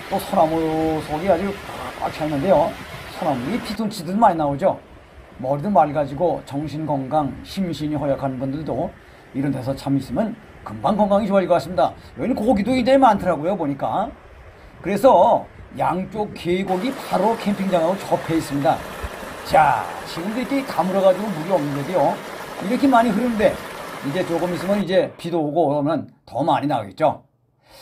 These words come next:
자, 지금까지 이제 제가, 아, 갈천 오토 캠핑장에 대해서 하나씩 잘 살펴봤는데요.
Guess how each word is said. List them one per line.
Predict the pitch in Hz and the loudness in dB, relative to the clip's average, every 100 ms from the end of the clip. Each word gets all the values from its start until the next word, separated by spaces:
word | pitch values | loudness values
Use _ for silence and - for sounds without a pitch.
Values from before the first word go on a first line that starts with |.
| - - | -20 -6
자, | - 156 | 4 4
지금까지 | 190 196 196 254 | 4 6 6 4
이제 | 214 233 | 0 0
제가, | 196 196 185 147 180 110 - | 0 6 6 8 4 0 -6
아, | - 131 | -10 -10
갈천 | - 143 156 170 214 | -8 -8 -6 -4 -4
오토 | 190 185 | -2 -4
캠핑장에 | 180 180 160 131 165 170 160 165 156 | -6 -6 -6 -8 -6 -2 2 2 0
대해서 | 156 151 180 165 - | -4 2 4 4 -2
하나씩 | - 151 143 | -4 -4 -4
잘 | - 139 | -4 -4
살펴봤는데요. | - 143 135 123 117 117 107 | -4 -6 -4 -4 -6 -10 -12